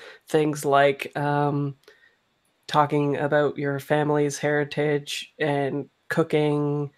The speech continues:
and, uh, what clothes you're wearing, stuff like that. That,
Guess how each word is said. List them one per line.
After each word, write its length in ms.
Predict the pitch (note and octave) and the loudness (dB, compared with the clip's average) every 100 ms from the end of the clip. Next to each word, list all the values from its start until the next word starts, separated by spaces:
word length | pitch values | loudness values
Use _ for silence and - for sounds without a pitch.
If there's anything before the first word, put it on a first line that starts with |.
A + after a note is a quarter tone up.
| _ _ - | _ _ -6
and, 880 | C#3+ C#3+ D3 D3+ E3 D#3+ D3+ D3 - - | -2 0 0 -2 -4 -4 -6 -8 -10 -4
uh, 260 | D3 C#3+ C#3+ | 0 0 0
what 300 | D3 D#3 - | 2 0 2
clothes 380 | D#3 D3+ D3 | 0 2 2
you're 120 | D3 C#3+ | 0 0
wearing, 800 | D3 C#3+ C#3+ D3 D3 C#3+ C#3+ | 0 0 0 0 0 -2 -4
stuff 280 | C#3+ - D3 | -8 -8 -6
like 180 | C#3 C#3 | -4 -4
that. 240 | C#3 C#3+ - | -2 -2 0
That, 220 | D3+ | -4